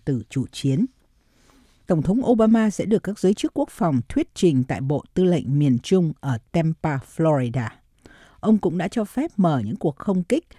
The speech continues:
vào các mục tiêu I S tại Syria. Nhưng ông bác bỏ việc cộng tác với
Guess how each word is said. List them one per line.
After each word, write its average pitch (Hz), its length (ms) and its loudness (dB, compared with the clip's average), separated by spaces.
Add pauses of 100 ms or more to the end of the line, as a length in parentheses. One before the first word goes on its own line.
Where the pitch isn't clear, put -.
(220)
vào 156 180 0
các - 240 -6
mục 160 260 -2
tiêu 185 200 2 (160)
I 156 260 -6
S - 140 -18 (140)
tại 151 260 -4
Syria. 151 560 0 (720)
Nhưng 185 240 2
ông 151 280 -2
bác 208 260 -8
bỏ 123 240 -2
việc 139 160 -2 (140)
cộng 139 320 -4
tác 262 260 -4
với 233 100 -2